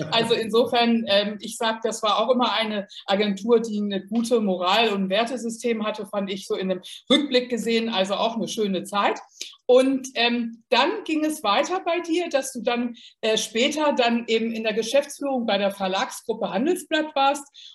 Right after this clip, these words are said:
Und tatsächlich, und nun kommt es eigentlich, jetzt fragt man sich, geht es eigentlich noch anders? Und dann hast du gesagt, „Mensch, jetzt bin ich Bestager, jetzt bin ich selber fünfzig plus und jetzt mit Mitte fünfzig gründe ich noch mal was Großes.“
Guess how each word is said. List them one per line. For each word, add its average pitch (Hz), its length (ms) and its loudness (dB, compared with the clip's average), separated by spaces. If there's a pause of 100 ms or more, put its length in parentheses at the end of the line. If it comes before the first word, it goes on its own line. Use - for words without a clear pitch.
(140)
Und 302 540 2
tatsächlich, 269 720 -2
und 214 140 -2
nun 240 160 -2
kommt 294 300 0
es - 180 -6
eigentlich, 269 800 -6
jetzt 220 200 0
fragt 254 280 2
man 262 160 0
sich, 262 240 -6
geht 302 360 2
es 254 300 4
eigentlich 247 440 0
noch 214 220 0
anders? 302 440 2
Und 226 160 -2
dann 247 160 2
hast 247 220 0
du 269 100 -10
gesagt, 247 380 -2
„Mensch, 254 300 -4
jetzt 233 220 -2
bin 233 120 -2
ich 208 180 -2
Bestager, 277 720 4 (200)
jetzt 233 220 0
bin 247 100 -2
ich 226 160 -2
selber 233 380 4
fünfzig 226 500 -2
plus 320 320 2 (320)
und 208 240 0
jetzt 262 360 2
mit 226 200 2
Mitte 269 280 0
fünfzig 285 640 0
gründe 269 340 6
ich 226 160 2
noch 220 160 2
mal 220 160 0
was 196 240 -2
Großes.“ 240 640 2